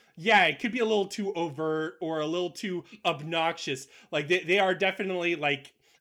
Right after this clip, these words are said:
I would say cliche almost. But that being said, um, in terms of what they mean, I think what they mean to the story and to the characters is very an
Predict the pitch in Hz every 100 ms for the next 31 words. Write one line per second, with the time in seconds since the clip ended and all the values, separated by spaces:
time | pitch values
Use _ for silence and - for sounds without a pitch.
0 | - 180 180 - 190 143 - 185 160 -
1 | 151 139 143 175 - _ - 160 156 160
2 | 226 - - _ _ - 160 156 214 220
3 | 208 196 175 - 220 185 160 180 - 165
4 | 143 151 170 170 240 226 175 185 151 -
5 | _ _ - 143 185 190 156 160 139 127
6 | 147 220 294 311 359 349 _ _ _ 175
7 | 175 226 196 208 160 165 156 147 185 226
8 | 214 208 202 - 143 139 - 202 190 185
9 | 170 151 160 151 247 254 202 175 - -
10 | - 175 147 226 240 214 190 180